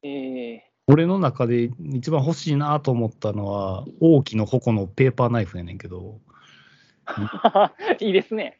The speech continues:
Speaker 2: うん。めっちゃ高い。<laughs>六千五十円もする。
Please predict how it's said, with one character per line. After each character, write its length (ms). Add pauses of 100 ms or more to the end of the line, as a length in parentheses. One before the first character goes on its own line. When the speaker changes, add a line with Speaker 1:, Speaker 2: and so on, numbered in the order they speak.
(120)
Speaker 2:
う 60
ん。 160 (480)
め 180
っ 120
ち 140
ゃ 40
高 300
い。 60 (200)
<laughs> 240
六 220
千 260
五 140
十 120
円 120
も 100
す 160
る。 60